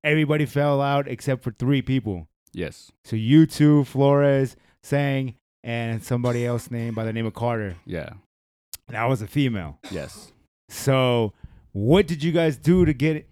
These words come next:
Speaker 1: uh, get in shape for this competition then? For those four months, what did you guys do?
Speaker 2: Well, for me, um, I became a vegetarian, man.
Speaker 1: You became a vegetarian?
Speaker 2: Yeah.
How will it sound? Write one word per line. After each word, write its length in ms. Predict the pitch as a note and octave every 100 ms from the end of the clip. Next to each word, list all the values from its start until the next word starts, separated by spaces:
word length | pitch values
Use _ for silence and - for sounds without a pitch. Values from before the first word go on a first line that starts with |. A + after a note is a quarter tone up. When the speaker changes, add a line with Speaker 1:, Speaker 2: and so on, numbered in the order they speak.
| -
Speaker 1:
uh, 880 | C#3+ C3+ C3 C3 C3 B2+ B2+ B2+ - C3 A2+ G#2+ _
get 260 | C#3 D3+ - _
in 140 | C#3
shape 360 | C3+ - D#3+ D#3
for 140 | -
this 140 | B2+ A2+
competition 760 | A#2+ A2 G2+ - G#2+ - G2
then? 260 | F#2+ F2 D#2+ _ _
For 80 | B2+
those 240 | E3 D#3+
four 280 | - G#3 F#3+
months, 280 | E3 F3 C#3+
what 80 |
did 80 | C#3
you 60 | D#3
guys 260 | D#3+ C3+
do? 320 | B2+ F3+ G#2+ F2+ _ _ _ _ _ - - _
Speaker 2:
Well, 360 | F#2+ G2+ G2 -
for 120 | - G#2+
me, 440 | A2 A2+ A2 A2 - _ _ - -
um, 680 | F#2 F#2 F2+ E2+ E2+ E2+ E2+ _ _
I 80 | -
became 240 | C3 A2+ F#2
a 60 |
vegetarian, 580 | E2 E2+ - F2 G#2 E2
man. 240 | E2 F2 F2 _ _
Speaker 1:
You 80 | A2+
became 200 | D3 D3
a 40 |
vegetarian? 800 | B2 C3+ A#2+ C3+ C#3 C3 G2 F2
Speaker 2:
Yeah. 440 | F2 F2+ F2 E2+